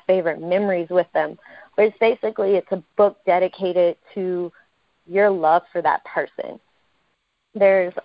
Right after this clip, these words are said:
also a couple of other activities where it's called, like, a recipe for feelings, and you are essentially creating a recipe for the different things that you're feeling.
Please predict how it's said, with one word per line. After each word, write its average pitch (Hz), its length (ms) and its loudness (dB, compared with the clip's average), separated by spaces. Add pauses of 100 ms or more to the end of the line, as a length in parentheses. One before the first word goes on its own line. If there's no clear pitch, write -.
also 208 640 2 (440)
a 196 80 -4
couple 196 300 0
of 175 220 -2 (100)
other 247 420 2
activities 190 640 -6
where 180 140 -2
it's 175 140 -6
called, 185 200 0
like, 175 180 -2
a 190 80 4
recipe 185 540 -2
for 180 200 -2 (120)
feelings, 175 520 -2 (100)
and 175 520 -2 (720)
you 196 480 -2 (220)
are 208 160 6
essentially 226 520 0
creating 214 560 -2
a 190 80 0
recipe 196 560 -2 (100)
for 180 460 2 (380)
the 214 80 0
different 202 380 -2
things 208 220 -4
that 190 160 -2
you're 190 140 -2 (100)
feeling. 180 460 -2